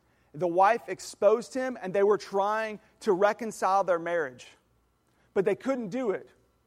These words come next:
because the wife had all this pain and suffering because she didn't really know her husband. And the husband had all this pain and suffering, so he couldn't enter into knowing his wife.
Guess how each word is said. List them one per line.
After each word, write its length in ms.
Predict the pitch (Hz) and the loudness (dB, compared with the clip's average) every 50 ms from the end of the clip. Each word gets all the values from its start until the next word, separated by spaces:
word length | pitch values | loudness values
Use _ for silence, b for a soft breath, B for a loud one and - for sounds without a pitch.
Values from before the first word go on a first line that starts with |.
| _ _ _ _ b b b b b b b | _ _ _ _ b b b b b b b
because 520 | 165 202 185 - 233 240 226 220 190 - - _ _ _ | -10 -8 -6 0 2 4 4 4 2 -2 -12 _ _ _
the 100 | - 202 | 0 2
wife 540 | 190 185 180 190 214 220 226 240 240 - - _ _ | 2 2 4 4 4 4 4 2 -2 -4 -8 _ _
had 140 | - 190 202 | -2 -2 -2
all 340 | - 185 202 214 240 247 | 2 6 6 8 8 6
this 160 | 202 208 185 - | 4 0 -2 -2
pain 320 | - - 226 233 233 233 | -8 -10 -10 -8 -8 -8
and 120 | 208 180 | -8 -10
suffering 520 | 151 - - 226 214 214 - 233 233 226 214 | -10 -2 0 0 0 0 -4 -8 -10 -8 -10
because 240 | 196 - - 190 - | -10 -10 -12 -14 -12
she 160 | - - 202 | -12 -10 -8
didn't 240 | 202 226 202 214 - | -8 -8 -8 -8 -4
really 240 | 180 196 202 202 180 | 0 2 2 2 2
know 260 | 165 165 175 190 220 | 0 2 4 6 6
her 120 | 220 214 185 | 6 4 2
husband. 540 | 156 175 196 208 196 196 254 262 254 233 202 _ _ _ _ _ _ _ _ _ b b b b b b b - | 0 -2 -2 -2 -2 -6 -6 -6 -6 -8 -10 _ _ _ _ _ _ _ _ _ b b b b b b b -4
And 140 | 185 190 190 | -2 0 0
the 80 | 180 | -2
husband 420 | 175 196 240 247 240 185 233 220 190 | -2 0 0 0 0 0 -4 -6 -4
had 120 | 190 190 | -4 -4
all 280 | - - 180 196 226 226 | -2 0 2 2 2 2
this 200 | 208 202 196 - | 0 -2 -4 -8
pain 260 | - 220 233 233 220 | -12 -12 -10 -8 -8
and 100 | 196 180 | -10 -10
suffering, 540 | - - 226 226 220 - 220 214 208 190 156 b b b b | -6 -4 -2 -2 -2 -4 -6 -8 -8 -8 -10 b b b b
so 160 | - - 190 | -12 -8 -6
he 120 | 170 214 220 | -6 -6 -6
couldn't 320 | - - 254 226 220 - - _ | -6 -8 -8 -8 -8 -12 -14 _
enter 400 | - 214 226 226 - 220 196 180 | -8 -6 -6 -4 -4 -2 -2 -2
into 440 | 185 202 220 226 - - - 233 220 190 | -2 -4 -6 -8 -8 -10 -10 -10 -8 -8
knowing 440 | 170 165 170 175 202 214 214 214 | -6 -2 0 0 0 0 -4 -8
his 180 | 196 190 185 135 | -8 -10 -10 -8
wife. 520 | 139 135 151 156 190 226 247 - - _ | -2 0 2 2 2 0 -4 -10 -16 _